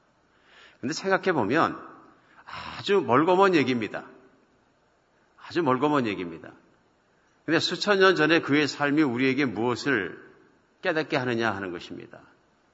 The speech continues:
근데 여기 중요한 것이 있습니다. 하나님은 아브라함 때 살아계셨고 오늘도 살아계신 하나님이십니다.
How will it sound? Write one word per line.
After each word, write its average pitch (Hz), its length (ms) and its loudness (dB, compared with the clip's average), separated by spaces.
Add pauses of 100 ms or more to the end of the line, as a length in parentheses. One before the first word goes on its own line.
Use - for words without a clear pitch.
(440)
근데 165 120 -2
여기 175 160 2
중요한 170 420 2
것이 123 220 0
있습니다. 92 580 -8 (880)
하나님은 175 640 8 (320)
아브라함 170 680 4
때 185 180 4
살아계셨고 160 880 0
오늘도 135 380 2
살아계신 175 600 -4
하나님이십니다. 95 680 -10